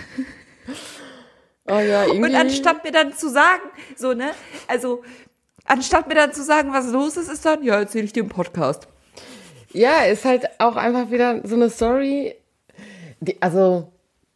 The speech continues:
Speaker 1: die irgendwie absurd ist und ich hab schon versucht zu ergoogeln, um weitere News mit reinzubringen. Ich habe aber noch nichts rausgefunden. Also vielleicht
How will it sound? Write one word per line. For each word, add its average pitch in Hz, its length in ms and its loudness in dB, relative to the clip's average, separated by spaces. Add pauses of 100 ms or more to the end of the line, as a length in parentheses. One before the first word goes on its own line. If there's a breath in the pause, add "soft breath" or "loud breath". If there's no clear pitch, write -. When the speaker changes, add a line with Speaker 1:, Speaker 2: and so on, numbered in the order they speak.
(220)
Speaker 1:
die 156 200 -12 (140)
irgendwie 247 400 4
absurd 214 360 2
ist 277 140 -6
und 226 60 2
ich 214 140 -4
hab 233 100 0
schon 262 140 -2
versucht 226 340 -4
zu - 160 -2
ergoogeln, 254 720 4
um 190 160 0
weitere 220 320 4
News 233 420 4
mit 254 160 0
reinzubringen. 254 480 2
Ich - 80 -8
habe 247 140 2
aber 233 100 4
noch 208 60 2
nichts 208 240 -2
rausgefunden. 170 520 -2
Also 160 360 -2
vielleicht 202 400 0